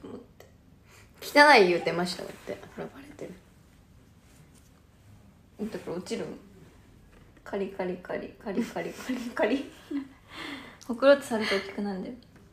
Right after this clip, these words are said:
Speaker 2: いや、だからでかくなるよ、これも。
Speaker 1: ね、おに-、お兄ちゃんとパパがここにほくろあるって言ったじゃん。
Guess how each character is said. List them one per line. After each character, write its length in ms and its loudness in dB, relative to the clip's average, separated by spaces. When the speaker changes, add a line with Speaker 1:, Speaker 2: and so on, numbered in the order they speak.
Speaker 2:
い 140 0
や、 120 2
だ 100 4
か 100 6
ら 60 6
で 100 6
か 120 2
く 80 6
な 200 4
る 100 -4
よ、 220 -4
こ 80 -4
れ 80 -6
も。 80 -10
Speaker 1:
ね、 140 0
お 100 4
に-、 120 8
お 60 -2
兄 160 4
ち 60 6
ゃ 80 8
ん 80 4
と 120 -4
パ 20 -2
パ 120 4
が 140 2
こ 80 -8
こ 80 0
に 80 2
ほ 40 0
く 120 0
ろ 60 4
あ 60 4
る 40 4
っ 40 0
て 80 -6
言 80 -4
っ 40 -16
た 120 0
じ 60 -2
ゃ 140 -4
ん。 100 -8